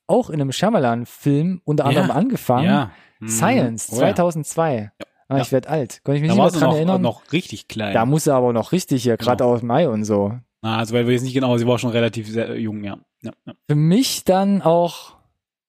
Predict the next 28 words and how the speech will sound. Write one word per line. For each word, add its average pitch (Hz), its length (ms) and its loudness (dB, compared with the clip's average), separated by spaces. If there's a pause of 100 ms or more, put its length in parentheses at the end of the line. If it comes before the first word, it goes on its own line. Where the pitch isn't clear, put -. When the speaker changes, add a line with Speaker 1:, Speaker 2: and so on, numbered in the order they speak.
(140)
Speaker 1:
für 147 60 -2
mich 196 140 0
in 180 60 -6
meinem 160 160 0
Herzen 170 380 -2
der 165 100 2
Durchbruch 156 480 0
Little 180 240 2
Miss 170 200 0
Sunshine, 170 680 0
eine 139 380 -2
kleine, 160 560 0
ganz 156 300 -2
große 156 300 2
Rolle, 165 440 2 (680)
ähm, 131 640 0
wo 127 160 0
sie 127 460 2
das 127 160 -8
kleine 127 180 4
Mädchen 120 280 2
spielt, 117 280 0
was 107 140 -2
unbedingt 110 420 -4
mal 104 140 -2
an 98 160 -2
einem, 101 600 0
ähm, 101 920 0